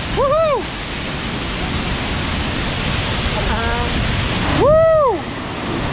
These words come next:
Yes! Come on, good girl. Maybe not loving it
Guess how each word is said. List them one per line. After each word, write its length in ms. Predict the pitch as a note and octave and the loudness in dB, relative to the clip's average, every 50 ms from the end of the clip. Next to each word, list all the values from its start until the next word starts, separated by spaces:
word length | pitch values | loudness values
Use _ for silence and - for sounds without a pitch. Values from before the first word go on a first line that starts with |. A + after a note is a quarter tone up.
| - - - - - - - - - - - - - - - - - - - - - - D#3+ E3 | -2 0 0 0 0 0 0 0 0 0 0 0 0 0 0 0 0 0 2 2 2 2 4 4
Yes! 320 | F3+ A3+ C4+ C#4+ A#3+ F#3+ - - - - - - - - - - - - - - - - - - - - - - - - - - - - - - - - - - - - - - - - - - - - - - - - - - - | 4 4 4 4 2 2 0 0 0 0 0 0 0 0 0 0 0 0 0 0 0 0 0 0 0 0 0 0 2 2 4 4 4 2 2 2 2 2 0 0 0 0 0 0 0 2 2 2 0 0 0 0 0 0 2 2 2
Come 140 | D4 C#4 C4 | 2 4 4
on, 140 | D#4 D4 - - - - - - - | 4 2 2 0 0 -2 -2 -2 0
good 140 | C#4 C4+ C#4 | 0 0 2
girl. 180 | C#4+ C#4 C#4 - - - - - - - - - - - - - - - - - - - - - - - - - - - - - - - - - - - - - - - - - - - - - - - - - - - - - - - - - - - - - - | 2 2 2 2 2 2 2 2 2 2 0 0 0 0 0 0 0 0 -2 -2 -2 -2 -2 -2 -2 -2 -2 -2 -2 0 0 2 2 2 2 2 2 0 0 0 -2 -2 0 0 0 2 2 2 2 2 2 2 2 2 2 2 2 2 2 2 2 2 2 2 2
Maybe 240 | G3 G#3 G#3+ F#3+ G3+ | 2 4 4 4 4
not 200 | G#3 A3 A3 G#3 | 4 4 2 2
loving 260 | G3+ G3 F#3+ F3 F3+ | 2 2 2 2 2
it 100 | F#3 - | 2 2